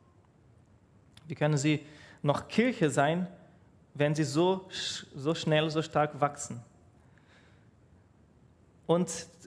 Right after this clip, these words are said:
also zuerst zu das Thema Erweckung. Es ist interessant, dass bei, bei den Kirchengeschichten, es gibt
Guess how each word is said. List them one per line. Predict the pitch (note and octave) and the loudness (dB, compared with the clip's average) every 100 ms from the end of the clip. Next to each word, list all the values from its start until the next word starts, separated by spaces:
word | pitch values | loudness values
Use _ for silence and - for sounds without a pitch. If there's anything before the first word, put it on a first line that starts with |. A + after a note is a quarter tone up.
| - | -2
also | E3+ E3+ F#3+ | 0 2 2
zuerst | A3+ A3+ B3+ B3+ - | 2 4 2 0 -6
zu | A3 | -2
das | G#3 - | 0 2
Thema | G#3+ | 2
Erweckung. | F#3+ E3+ F3 G3 - B2 - | 2 4 2 0 -4 -8 -6
Es | D3 | 0
ist | G3+ G3 | 0 2
interessant, | F3+ G3 F#3 G3 G#3 | 2 2 2 2 2
dass | G3+ F#3+ - - - _ - | 0 -2 -8 -20 -20 _ -4
bei, | D#3 D#3 | 0 2
bei | E3+ | 2
den | E3+ | 2
Kirchengeschichten, | A3+ A3+ G3+ F#3 A3 A3 G3+ F3+ | 0 2 2 0 -4 -4 -4 0
es | E3+ - | -2 0
gibt | F#3 - | -4 -4